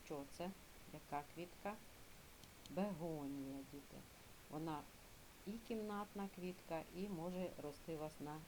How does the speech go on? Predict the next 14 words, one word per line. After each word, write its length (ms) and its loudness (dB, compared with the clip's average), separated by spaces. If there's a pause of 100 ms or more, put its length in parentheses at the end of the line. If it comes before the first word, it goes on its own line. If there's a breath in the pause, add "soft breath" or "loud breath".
(120)
ділянці. 640 -2 (600 loud breath)
Наступна 600 0
квіточка. 580 2 (2000)
Красоля. 840 2 (540)
Красоля. 1000 0 (400)
Так, 140 0 (800)
гарненькі 640 2
квіточки, 600 -6
так? 140 4 (920)
Е, 200 0 (380)
наступна 580 -2 (280)
така 280 -6 (1300)
блакитного 840 0 (120)
кольору 340 0